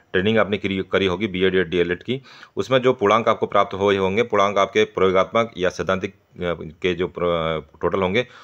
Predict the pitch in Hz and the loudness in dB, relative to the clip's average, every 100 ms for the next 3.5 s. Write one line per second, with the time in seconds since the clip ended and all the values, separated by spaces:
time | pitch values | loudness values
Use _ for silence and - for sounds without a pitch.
0 | - 101 110 127 123 120 107 98 95 80 | -10 0 2 4 2 2 2 2 2 0
1 | 78 78 85 90 101 101 92 95 101 90 | 0 2 2 4 2 2 -2 0 0 2
2 | 101 101 95 87 98 110 - - - - | 2 0 0 0 0 -2 -2 -20 -20 -6
3 | 95 98 98 101 | -6 -2 0 2